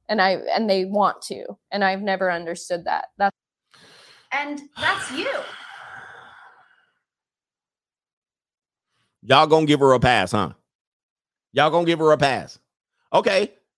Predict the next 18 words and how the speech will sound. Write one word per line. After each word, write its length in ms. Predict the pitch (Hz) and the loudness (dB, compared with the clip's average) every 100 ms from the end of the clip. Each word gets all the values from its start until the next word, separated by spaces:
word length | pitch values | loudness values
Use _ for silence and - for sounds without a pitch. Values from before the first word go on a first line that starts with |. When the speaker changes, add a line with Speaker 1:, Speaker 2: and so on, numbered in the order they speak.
| _ 127 | _ 0
Speaker 3:
All 100 | 180 | 2
right. 240 | 214 214 | 2 0
I 120 | 160 | 0
know 160 | 175 214 | 0 0
people 260 | 226 190 196 | -2 0 0
are 60 | |
like, 180 | 202 226 | 2 2
"Well, 240 | 269 262 | 2 2
she 160 | 262 277 | 2 -2
was 200 | 277 262 | -4 -6
trauma." 460 | - 262 269 262 240 | 0 2 4 2 2
And 200 | 196 214 | 0 -2
I, 100 | 196 | -4
no, 240 | 170 180 175 | 0 2 2
man, 240 | 160 151 | 2 0
but 180 | 143 151 | -4 -2
dude, 240 | 165 156 - | -2 -2 0
look, 340 | 147 101 - | -2 -2 -10